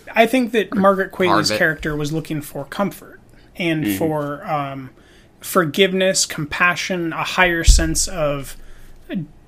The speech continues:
Speaker 1: devotion to her from basically a family member, and that she thought that a mortal husband was a failed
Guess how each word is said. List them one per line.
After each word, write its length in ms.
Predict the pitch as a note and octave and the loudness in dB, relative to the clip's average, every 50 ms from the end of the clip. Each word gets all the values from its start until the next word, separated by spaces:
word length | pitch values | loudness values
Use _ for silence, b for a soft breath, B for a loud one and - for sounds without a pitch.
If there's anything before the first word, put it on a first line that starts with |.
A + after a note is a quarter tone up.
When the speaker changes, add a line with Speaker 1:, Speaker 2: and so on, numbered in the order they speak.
| - - - - F3+ | -20 -14 -10 -6 -2
Speaker 1:
devotion 760 | D#3+ F3 D#3+ D3 E3+ F#3+ F3 D#3+ - - F#3+ F3+ E3+ E3+ E3 | -2 -2 0 0 0 0 0 0 -2 -2 -4 -4 -4 -4 -4
to 260 | - - F#3 E3+ D#3 | -6 -4 -4 -4 -6
her 400 | - - D#3+ D3+ D3+ D3+ D3 D3 | -4 -4 -4 -2 -2 -2 -4 -6
from 600 | D3 - - E3 D3 C#3+ D3 C#3+ C#3+ C3+ D3+ F#3 | -6 -6 -4 -4 -2 -2 -4 -6 -8 -10 -12 -12
basically 420 | E3 E3+ D#3 D3 - - - D#3+ C#3 | -8 -8 -6 -6 -8 -8 -8 -8 -8
a 40 | C3 | -8
family 400 | - - G3 G#3+ A3 F#3 D3+ C#3 | -6 -4 -2 -2 -2 -2 -4 -4
member, 440 | C#3 C3 C3 C3 C#3 C3 C#3+ D3 - b b b b b b b b b b b | -6 -8 -8 -10 -12 -12 -14 -14 -18 b b b b b b b b b b b
and 380 | - G3+ F3 E3+ E3 D#3 D#3 D3 | 2 4 6 6 6 4 2 -2
that 500 | D3 C#3 C3+ D#3 D#3 D3 - - - - - - | -4 -6 -6 -4 -4 -4 -6 -8 -12 -12 -10 -6
she 540 | - - - - F#3 F3 E3 D#3+ D#3 D#3+ - | -4 -2 0 0 0 0 -2 -2 -4 -6 -12
thought 380 | - - - - E3+ E3+ E3 - | -14 -8 -2 0 0 0 0 -2
that 120 | E3+ E3+ E3 | -6 -6 -6
a 80 | D#4+ A3+ | -4 -4
mortal 420 | E3+ D#3+ D#3 D#3+ E3 E3 D#3 D3 | -2 0 0 2 2 0 0 -2
husband 640 | C#3 - - D#3+ D3+ C#3 - - C#3+ C3+ C3 C#3 C#3+ - F4 | -4 -4 -4 -4 -4 -4 -6 -8 -8 -6 -6 -6 -8 -10 -12
was 500 | D4 G3 D#3 D3+ C#3+ C3+ C3+ C3 - - D4+ | -8 -6 -4 -2 -4 -2 -2 -4 -4 -4 -4
a 140 | A3+ E3 | -6 -8
failed 600 | C#3 - - - E3 D#3+ D#3+ D3+ D3 C#3+ C#3 C#3+ | -8 -8 -6 -2 0 0 0 0 -2 -6 -8 -10